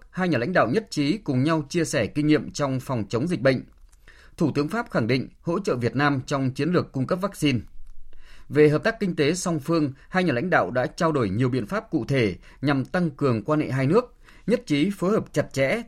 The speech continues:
tích cực triển khai, tận dụng hiệu quả hiệp định E V F T A và sớm hoàn tất phê chuẩn E V I P A, tạo điều kiện cho xuất khẩu nông sản Việt Nam vào thị trường Pháp, nhất là những trái cây đang vào vụ mùa của Việt Nam hiện nay.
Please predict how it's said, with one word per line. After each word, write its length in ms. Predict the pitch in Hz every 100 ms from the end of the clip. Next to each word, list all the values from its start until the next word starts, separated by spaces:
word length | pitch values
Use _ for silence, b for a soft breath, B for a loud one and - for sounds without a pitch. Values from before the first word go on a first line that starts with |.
| -
tích 160 | 233
cực 200 | - -
triển 200 | - 120
khai, 340 | 175 135 127 107 b -
tận 180 | 156
dụng 320 | 135 131 113 90
hiệu 240 | 151 -
quả 220 | - 131 95
hiệp 180 | 120
định 180 | 135 135 -
E 140 | 135 135
V 100 | 127
F 260 | 123 180 -
T 40 |
A 420 | 135 131 123 110 b b -
và 140 | 143
sớm 300 | 131 139 196
hoàn 240 | 165 123
tất 240 | 104 233 -
phê 200 | 165 151
chuẩn 340 | 143 127 98 -
E 180 | 131 131
V 120 | 120 131 120 -
I 140 | 135 123
P 80 | 131
A, 320 | 123 120 101 - - b b b -
tạo 120 | 160
điều 140 | 151
kiện 300 | 139 156 110
cho 240 | - 156 135
xuất 240 | 220 -
khẩu 220 | 165 110
nông 180 | 113 147
sản 240 | - 123
Việt 160 | 98 110
Nam 280 | 135 131 110 -
vào 260 | 117 110
thị 180 | 98 107
trường 180 | 123 101
Pháp, 280 | 160 202 - b b -
nhất 140 | 214
là 100 | 170
những 220 | 113 170
trái 180 | 185 135
cây 320 | 139 147 139 -
đang 240 | 131 123
vào 140 | 113 104
vụ 180 | 107 117
mùa 320 | 123 117 98
của 200 | - 107
Việt 140 | 104
Nam 160 | 117 117
hiện 160 | 113
nay. 220 | 117 120